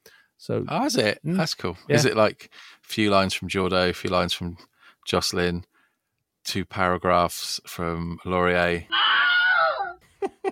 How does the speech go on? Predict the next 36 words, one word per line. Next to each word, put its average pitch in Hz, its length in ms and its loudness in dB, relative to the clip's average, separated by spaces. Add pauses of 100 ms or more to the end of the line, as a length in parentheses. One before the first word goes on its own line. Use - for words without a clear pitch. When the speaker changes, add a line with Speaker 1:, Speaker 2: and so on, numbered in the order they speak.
Speaker 2:
Uh, 92 180 -4
next 95 300 -6
card. 87 480 2
Speaker 1:
<laughs> - 40 -20 (1400)
Yeah, 320 160 0 (100)
exactly 214 360 0
that. 190 220 0 (200)
<laughs> - 0 -
Speaker 2:
<laughs> - 800 -4
I 160 320 2
bet 208 300 0
it 262 140 2
is 269 100 0
as 175 100 0
well. 185 240 2
I've 143 260 2
not 151 200 2
had 135 180 -2
a 143 60 -2
look 160 220 -4
at - 100 2
it - 60 -6
yet, - 200 -2
but - 220 -2
I - 160 -2
can - 280 -18 (720)
imagine 117 540 2 (240)
he, 123 180 0
he's, 120 380 -2
uh, 117 180 4 (680)
very 120 500 0
eloquent - 640 0
when 101 100 2
it 98 100 -6
comes 101 300 -2
to 101 220 -4